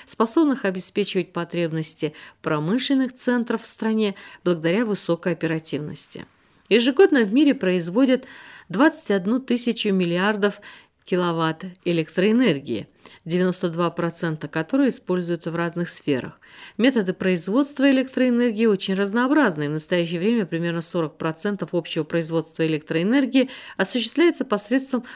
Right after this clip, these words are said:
угольных ресурсов, двадцать три процента газовых ресурсов, двадцать один процент возобновляемых источников энергии, двенадцать ядерной энергии и четыре процента из нефти и нефтяных продуктов.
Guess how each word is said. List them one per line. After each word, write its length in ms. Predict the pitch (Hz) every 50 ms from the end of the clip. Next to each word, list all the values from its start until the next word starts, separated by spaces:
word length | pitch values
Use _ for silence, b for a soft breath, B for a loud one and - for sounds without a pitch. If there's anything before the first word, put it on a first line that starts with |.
| B B
угольных 540 | - 202 180 196 214 208 208 214 214 - 269
ресурсов, 580 | 277 269 - - 285 202 - - - - 113 - _ b b b b b b b b
двадцать 480 | 180 202 285 359 359 - - 196 -
три 160 | - 180 180
процента 720 | 160 - 165 160 160 160 - 160 151 147 147 147 - 139 -
газовых 720 | - 160 151 156 165 180 233 262 277 311 294 294 269 277
ресурсов, 560 | 294 277 - - 294 285 285 277 - 277 247
двадцать 500 | 190 170 165 175 175 175 - - - -
один 300 | 170 165 160 170 160 156
процент 560 | 156 - - 165 160 - - 175 160 151 151 B B B B B
возобновляемых 1120 | - 165 170 170 - 175 156 143 147 147 143 143 147 151 170 202 247 277 294 285 294 277 285
источников 720 | 285 269 - - 277 269 269 - 254 240 - 247 226 233 -
энергии, 560 | 247 247 240 247 247 233 202 196 226 226 226 B B B B B B
двенадцать 840 | 175 160 190 214 254 254 254 240 190 170 165 - - 165 160 - - -
ядерной 800 | - 160 156 165 160 151 151 156 165 208 226 247 269 294 294 294
энергии 540 | 277 285 294 285 269 214 220 262 262 262 B B B B B
и 120 | - 302
четыре 380 | 320 - - - - 320 311 302
процента 580 | 311 - 202 190 185 - - 254 285 277 - 233
из 220 | 202 180 156 170
нефти 380 | 170 196 254 285 277 - - 196
и 40 |
нефтяных 560 | 170 170 156 - - - 165 165 180 190 - -
продуктов. 560 | - 180 160 151 147 139 - - _ -